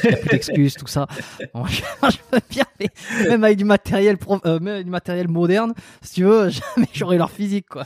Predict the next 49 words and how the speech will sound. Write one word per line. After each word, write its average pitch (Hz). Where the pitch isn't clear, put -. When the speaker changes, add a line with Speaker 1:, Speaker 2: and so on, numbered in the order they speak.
Speaker 1:
C'est -
Speaker 2:
Ouais, 151
bah, 151
euh, 147
oui. 175
Il 147
Speaker 1:
Même 190
avec 180
du 185
dopage, 170
d'ailleurs, 131
tu -
vois. 151
Speaker 2:
Ouais, 156
bah, 151
quatre-vingts, 170
quatre-vingt-dix 180
pour 180
cent 190
des 165
gens 165
que 147
j'ai 143
vus 147
comme 147
ça, 175
ils 160
venaient 139
du 123
Ghana, 127
ouais. 95
Ouais. 85
Speaker 1:
Ouais. 110
Speaker 2:
Pas 151
trop, 156
pas 156
trop 156
loin 151
d'où 143
mes 127
parents 131
sont 131
originaires, 127
d'ailleurs, 123
dans... 110
dans 113
la 117
même 123
région. 123